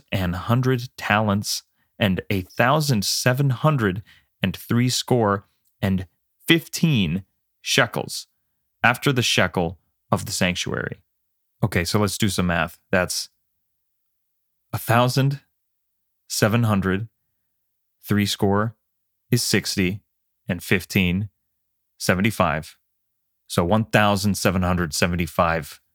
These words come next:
shekels. That's a lot of shekels. A beka for every man, that is half a shekel,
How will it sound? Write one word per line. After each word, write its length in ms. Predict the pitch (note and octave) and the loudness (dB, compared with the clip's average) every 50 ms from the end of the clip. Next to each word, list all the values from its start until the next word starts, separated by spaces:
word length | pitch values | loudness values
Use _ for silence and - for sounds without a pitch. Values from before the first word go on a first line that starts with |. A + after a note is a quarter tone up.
| _ _ | _ _
shekels. 640 | - - - - F2 - - - - - - - - _ _ _ _ _ _ _ _ _ _ _ _ | -4 0 0 0 0 0 -4 -10 -8 -8 -10 -12 -12 _ _ _ _ _ _ _ _ _ _ _ _
That's 140 | G2 - - | -4 -2 0
a 40 | |
lot 160 | F#2+ G2 F#2+ F#2 | 2 2 2 2
of 60 | F#2 | 0
shekels. 520 | - - G2+ F#2 - D#2+ - - - - - _ _ _ _ _ _ _ _ _ _ _ _ _ _ _ _ _ _ _ _ _ - | 0 0 0 0 -2 -6 -8 -10 -12 -12 -14 _ _ _ _ _ _ _ _ _ _ _ _ _ _ _ _ _ _ _ _ _ 0
A 80 | G#2+ F#2+ | 0 0
beka 540 | E2+ - C3 D3+ - F#3 F#3 F#3 F#3 - - _ _ _ | 4 2 2 4 4 2 2 2 0 -2 -6 _ _ _
for 180 | - G#2 G2 | 0 2 4
every 240 | F2+ F#2+ F#2+ A#2 G#2 | 4 2 2 2 2
man, 440 | G#2 A#2 B2 A#2 E2+ D2 - - - _ _ _ _ _ | 2 2 2 2 0 -2 -2 -8 -14 _ _ _ _ _
that 160 | - F#2+ F#2+ G2 | 2 2 4 2
is 240 | F#2 F2 - - - _ _ | 2 0 -4 -8 -12 _ _
half 220 | - - A2+ - - | 0 0 0 2 0
a 40 | |
shekel, 480 | G2 - - F2 D#2 - D2 - G#2 - | -2 -2 -2 -2 -4 -6 -10 -12 -12 -18